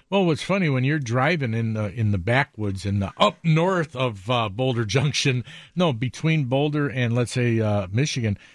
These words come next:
when you're driving in those, uh, country roads, you'd be surprised on how many streams you go over. You know, I mean, you, you drive over 'em and you say, "Well,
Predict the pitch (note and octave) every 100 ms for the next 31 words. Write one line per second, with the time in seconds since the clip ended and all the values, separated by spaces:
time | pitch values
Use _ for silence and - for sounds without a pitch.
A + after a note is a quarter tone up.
0 | _ D3+ F3 B3+ F3 F3+ A3+ G#3+ D3+ C3+
1 | B2 A#2+ G2 - B2 A2+ - E3+ E3+ C3+
2 | A#2 G3+ D#3 G2+ - _ _ _ _ F3
3 | F#3+ G#3 F3 - E3+ G3+ D#3+ A#2 - E3
4 | F3+ E3 C#3+ - F3 F3+ C#3 B2+ C#3+ C3+
5 | C3+ D#3 A3 G#3+ C#2+ - _ _ _ _
6 | _ _ - D#3 C#3+ E3+ C#3+ D3+ D3+ D3+
7 | D#3+ D#3+ D#3 C#3+ D#3+ D3 F#3 A3+ G#3+ D#3
8 | D3 C3+ D#3+ D3+ C3 D3+ F3